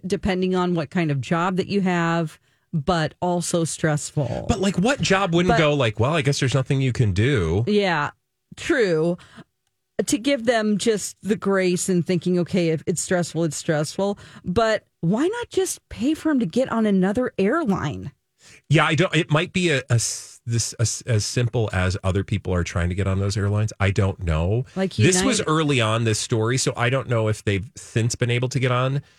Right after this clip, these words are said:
Speaker 2: The way they made it sound was that the airline up to that point had offered to book them on a flight a week later,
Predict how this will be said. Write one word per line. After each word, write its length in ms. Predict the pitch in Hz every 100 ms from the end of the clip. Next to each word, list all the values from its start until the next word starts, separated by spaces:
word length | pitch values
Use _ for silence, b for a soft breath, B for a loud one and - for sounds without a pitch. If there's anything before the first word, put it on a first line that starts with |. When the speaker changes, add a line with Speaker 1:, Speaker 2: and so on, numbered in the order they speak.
| b b -
Speaker 2:
The 160 | 113 117
way 220 | 117 123
they 160 | 127
made 240 | 117 110 98
it 160 | 95
sound 840 | - - 147 131 90 78 85 95 110 - _ -
was 800 | 98 92 90 87 87 87 - - -
that 260 | 107 95 -
the 480 | 110 104 95 92 - -
airline 460 | 113 127 120 113 107
up 160 | 123 -
to 100 | 151
that 180 | 123 104
point 260 | - 110 -
had 160 | 110 -
offered 320 | 98 101 104
to 100 | 104
book 260 | 85 95 -
them 180 | 113
on 120 | 104 101
a 60 |
flight 320 | 98 92 95 -
a 80 | 92
week 300 | 95 101 -
later, 640 | 101 98 87 67 78 156